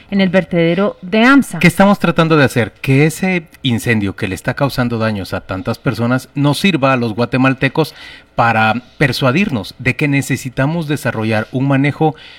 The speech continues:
Speaker 2: profesional y apropiado de la basura, que por supuesto requiere un cambio cultural y tiene un costo mayor para todos,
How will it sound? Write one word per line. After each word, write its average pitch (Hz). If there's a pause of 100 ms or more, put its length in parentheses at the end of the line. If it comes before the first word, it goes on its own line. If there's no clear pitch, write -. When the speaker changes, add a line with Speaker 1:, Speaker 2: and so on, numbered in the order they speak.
(120)
Speaker 2:
profesional 131
y 165
apropiado 139
de 120
la 110
basura, 104
que -
por 92
supuesto -
requiere 90
un 95
cambio 104
cultural 131 (300)
y 120
tiene 98
un 104
costo 110
mayor 120
para 117
todos, 185